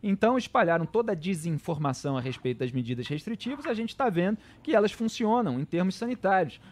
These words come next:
O que precisa ser pensado e articulado concomitantemente é a manutenção das engrenagens econômicas. E pra isso é, é necessário um esforço de coordenação nacional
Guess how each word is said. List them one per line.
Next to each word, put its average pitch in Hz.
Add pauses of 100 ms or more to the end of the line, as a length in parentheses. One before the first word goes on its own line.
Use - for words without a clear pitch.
O 247
que 170
precisa 143
ser 131
pensado 147
e 135
articulado 131
concomitantemente 156 (180)
é 285
a 254
manutenção 247
das 226
engrenagens 202
econômicas. 202
E 185
pra 202
isso 233
é, 160 (280)
é 151
necessário 208
um 185
esforço 185
de 160
coordenação 143
nacional 139